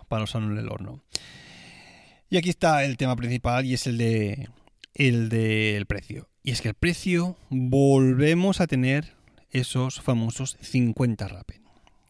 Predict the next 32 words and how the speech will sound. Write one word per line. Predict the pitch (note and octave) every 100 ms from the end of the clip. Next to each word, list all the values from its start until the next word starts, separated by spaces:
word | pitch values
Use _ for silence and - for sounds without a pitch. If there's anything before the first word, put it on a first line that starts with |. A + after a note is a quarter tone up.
| _
Aproximadamente, | A#2 - G2+ G#2 G2 G2 G2 G2+ -
muy, | G2+ G2+
muy | G#2
mucho, | G2+ F3 E3+ F#3+ G3
lo | C#3+
que | G#2+
he |
dicho | G#2+ -
antes, | A2 B2+
cuarenta | - G#2 G#2
y |
cinco | G2+ G#2 G2+
céntimos | G#2 G2 F#2+ G#2
de | -
euro. | G2+ C#3 C#3+ - - -
Es |
decir, | C3+ A#2+ A2
el | - C3+
precio | - G#3+ - A#3+ A#3 -
es | E3+ -
el | D3+
mismo, | E3+ E3+ F3+ F#3+ - - - - - _
mm, | - B2 B2+ C3+
digamos, | C3 C#3 C#3 C3+ -
las | C3+ C3 C3 A#2+
características, | - B2 A#2+ B2+ C#3 - C#3 C3+
el | D3
valor | B2 C3
nutricional | C3+ B2+ C#3 B2 A#2+
es | A#2+ -
el | A#2
mismo, | F#3+ G#3+ A3+ A#3 B3